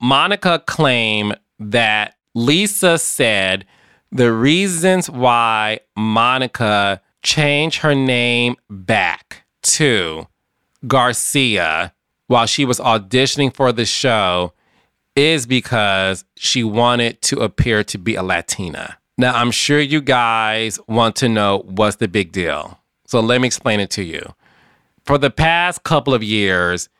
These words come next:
there has been this call to action to have more diversity on these shows. That's why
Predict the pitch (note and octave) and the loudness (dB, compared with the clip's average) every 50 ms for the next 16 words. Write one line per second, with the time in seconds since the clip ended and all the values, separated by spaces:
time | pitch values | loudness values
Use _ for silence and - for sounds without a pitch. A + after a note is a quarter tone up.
0 | _ _ _ _ _ - B2+ B2+ B2+ A2+ A#2+ B2 B2+ B2+ C3 A#2+ A2+ A#2+ B2+ A#2+ | _ _ _ _ _ -2 0 0 2 2 2 0 2 0 0 -2 -2 0 0 2
1 | A#2 A2+ G2+ - - C3 C3 A2 G#2 - A#2+ - G#2+ G2 F#2+ F#2+ F#2 - - G#2+ | 2 0 -2 -2 0 2 2 2 2 0 -4 -2 0 0 0 0 0 -2 -4 -2
2 | G2 F#2 F#2 F2+ F#2 F#2+ _ - - G2+ G2+ G#2 G2 F#2+ G#2 G#2 G#2 G2+ F#2 G2 | -2 -2 -2 -4 -6 -6 _ -6 -4 -2 -2 -2 -2 0 0 0 0 0 0 0
3 | F#2+ F#2+ E2+ E2 G2 G2 F#2+ - - G#2+ G2+ F#2+ F2 F2 F2 F2 F2+ E2+ - - | -2 -2 0 0 0 0 0 -2 -4 -4 -6 -4 -2 -4 -4 -4 -6 -8 -8 -6
4 | F2 D2 C#2+ - - - - - - _ _ _ - - - - - - - _ | -6 -6 -6 -8 -10 -12 -14 -16 -16 _ _ _ -20 -20 -20 -20 -20 -20 -20 _
5 | _ - A#2+ B2 B2+ C3 - - B2+ A#2+ A2 G#2+ G#2 G#2 G#2 G#2 | _ 0 0 2 2 0 -2 -2 0 0 2 2 2 0 0 -2